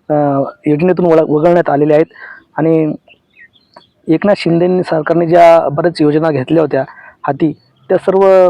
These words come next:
त्यापैकी बऱ्याच आठ नऊ योजना, अ, फडणवीस सरकारने या ठिकाणी, अ, बाद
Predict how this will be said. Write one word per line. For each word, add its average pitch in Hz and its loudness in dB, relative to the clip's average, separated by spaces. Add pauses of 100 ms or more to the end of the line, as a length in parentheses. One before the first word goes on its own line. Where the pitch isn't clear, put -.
(160)
त्यापैकी 170 -4
बऱ्याच 165 -2
आठ 151 0
नऊ 175 0
योजना, 160 0
अ, 139 -4 (200)
फडणवीस 156 -2
सरकारने 151 -2
या 151 0
ठिकाणी, 156 -2 (460)
अ, 143 -2
बाद 147 2